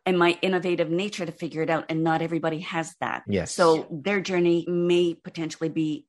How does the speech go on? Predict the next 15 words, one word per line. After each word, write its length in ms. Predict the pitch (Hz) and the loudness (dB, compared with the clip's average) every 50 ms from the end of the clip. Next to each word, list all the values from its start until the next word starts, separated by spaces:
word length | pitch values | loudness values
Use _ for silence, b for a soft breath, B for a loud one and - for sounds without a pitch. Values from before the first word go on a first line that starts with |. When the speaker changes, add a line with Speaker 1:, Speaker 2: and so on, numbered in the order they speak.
| _ _ - | _ _ -4
Speaker 1:
longer, 400 | 156 165 160 160 160 165 180 - | 0 2 4 4 2 2 0 -2
or 240 | - - 196 196 | -2 -2 -2 0
they 120 | 185 202 202 | -2 -2 -2
may 140 | 196 185 185 | -2 -2 -2
never 220 | 185 180 175 160 | -2 -4 -4 -6
get 240 | 135 165 180 - _ | -6 -6 -8 -6 _
there 220 | 147 123 85 - - | -4 -4 -4 -4 -4
Speaker 2:
Yeah. 220 | 101 98 87 85 | -4 -2 -2 0
Speaker 1:
because 500 | - - - - 175 160 156 160 160 - - | 0 -2 -2 0 -2 -2 -2 -2 -4 -8 -6
they 160 | - 180 190 | -4 -4 -2
have 160 | 185 196 180 170 | -2 -2 -4 -4
a 60 | 185 | -6
different 580 | 165 - - 185 190 185 - 190 170 - - | -8 -6 -4 -4 -4 -2 -4 -4 -4 -4 -6
set 260 | - - - 175 165 165 | -10 -6 -2 -2 0 0
of 140 | 156 139 | -2 -4